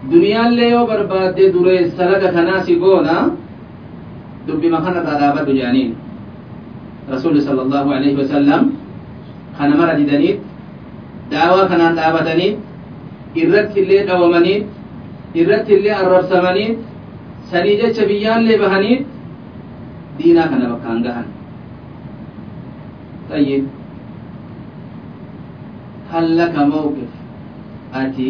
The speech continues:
ijjannoo akkanaa kana qabdaa daawaa keessatti? Yoo qabaatte, itti jabaadhu. Kuni waan warra daawaadhaan dhaabatu yoo tahe,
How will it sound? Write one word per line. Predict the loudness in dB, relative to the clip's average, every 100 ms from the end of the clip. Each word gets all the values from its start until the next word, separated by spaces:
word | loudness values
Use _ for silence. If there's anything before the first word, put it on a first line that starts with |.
| 0
ijjannoo | 0 0 0 0 2 0 -2
akkanaa | -4 -4 -4 -2 -2
kana | -2 0 0
qabdaa | 2 2 2 0 0 0
daawaa | -2 0 -2
keessatti? | -4 -6 -8 -10 -16 -16 -18 -18 -18 -18 -18 -18 -18 -18 -18 -18 -18 -18 -18 -2
Yoo | 4 6 6
qabaatte, | 4 6 4 0 -4 -4 -12 -16 -18 -18 -16 -12
itti | -10
jabaadhu. | -6 -4 -2 -2 -6 -16 -16 -18 -18 -18 -18 -18 -18 -18 -18 -18 -18 -18 -18 -18 -16 -16 -16 -16 -2
Kuni | 4 6
waan | 6 4 2 0 -2
warra | 2 2 4 2
daawaadhaan | 2 2 4 4 2 0 2
dhaabatu | 2 4 4
yoo | 4 4
tahe, | 2 2